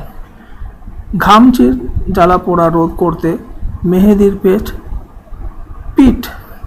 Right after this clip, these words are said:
ঘাড় এবং ঘামাচি আক্রান্ত অন্যান্য স্থানে লাগান। এইটি ঘামাচির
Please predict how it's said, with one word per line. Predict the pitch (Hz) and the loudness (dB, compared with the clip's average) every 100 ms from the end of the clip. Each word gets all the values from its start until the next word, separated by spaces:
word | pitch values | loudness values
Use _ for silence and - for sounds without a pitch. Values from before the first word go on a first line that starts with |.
| 185 | -2
ঘাড় | - 185 185 180 | 2 4 2 -2
এবং | 170 170 165 208 - - - - | 0 0 0 -2 -8 -10 -12 -6
ঘামাচি | - 196 214 220 240 - | 0 4 4 4 2 0
আক্রান্ত | 208 208 240 247 233 247 - | -2 0 4 4 4 0 2
অন্যান্য | 220 240 247 247 240 | 4 6 4 4 2
স্থানে | 185 - 196 175 208 - - - - | -2 -2 0 0 -2 -6 -8 -8 -2
লাগান। | 233 214 135 131 139 - - - - - | 4 4 4 -2 -6 -12 -12 -10 -8 0
এইটি | 220 277 262 262 311 - - - | 0 4 4 4 0 -10 -12 -6
ঘামাচির | 190 165 175 175 180 165 | 0 4 4 4 4 2